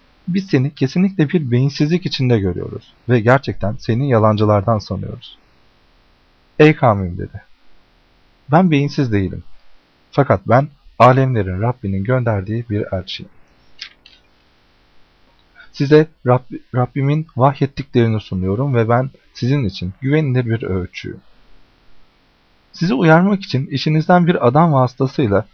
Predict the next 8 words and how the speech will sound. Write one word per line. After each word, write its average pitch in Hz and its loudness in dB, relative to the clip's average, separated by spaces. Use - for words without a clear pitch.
Rabbinizden 147 0
size 143 -2
bir 117 2
zikir, 101 -4
kitap - 2
gelmesine 127 0
mi 110 -2
şaşırdınız? 92 -10